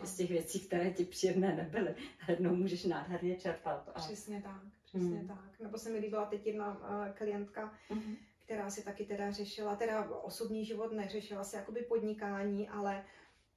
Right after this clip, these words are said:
Speaker 2: přišla celá z terapie nadšená domů a chtěla to všechno odvyprávět tomu partnerovi a
Speaker 1: <laughs>
Speaker 2: říkala,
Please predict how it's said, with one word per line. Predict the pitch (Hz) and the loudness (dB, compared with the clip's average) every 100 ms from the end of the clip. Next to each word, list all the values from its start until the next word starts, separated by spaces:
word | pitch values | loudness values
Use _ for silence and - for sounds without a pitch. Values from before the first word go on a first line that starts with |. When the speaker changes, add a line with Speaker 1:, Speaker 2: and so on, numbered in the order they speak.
| _ | _
Speaker 2:
přišla | - 233 247 262 | -8 -6 -4 -6
celá | 262 247 226 233 | -2 0 2 2
z | 233 | 0
terapie | - 233 226 233 233 | -2 0 2 2 2
nadšená | 220 - 240 226 | 0 -4 -4 -2
domů | 240 226 214 226 | 2 2 2 0
a | 202 | -2
chtěla | - 214 208 | -2 0 0
to | 208 | -2
všechno | - 208 233 | -8 -6 -4
odvyprávět | 208 202 214 220 196 208 | -4 0 0 0 0 -2
tomu | 214 220 226 | -2 -4 -2
partnerovi | 214 202 - 208 202 196 | -2 -4 -2 0 2 2
a | 180 226 | 4 4
Speaker 1:
<laughs> | |
Speaker 2:
říkala, | - 208 208 208 202 | 4 2 4 4 2